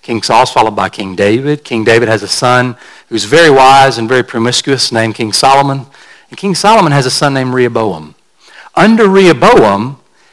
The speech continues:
the kingdom fractures into north and south. The ten tribes become the kingdom of Israel.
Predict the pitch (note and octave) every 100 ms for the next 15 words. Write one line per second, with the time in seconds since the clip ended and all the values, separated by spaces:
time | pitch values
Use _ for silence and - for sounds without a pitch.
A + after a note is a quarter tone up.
0 | _ C3 - - F#3 C#3+ A#2 A2 A2 -
1 | D#3 C#3 - G#2+ F2+ E2 - - - B2
2 | A#2 A#2 D3+ D3 B2 - B2 A2 - -
3 | - F#3+ F#3 E3+ E3 E3 C#3+ A#2 - C3
4 | A#2 - D3 C3 B2 C3 C3 C3+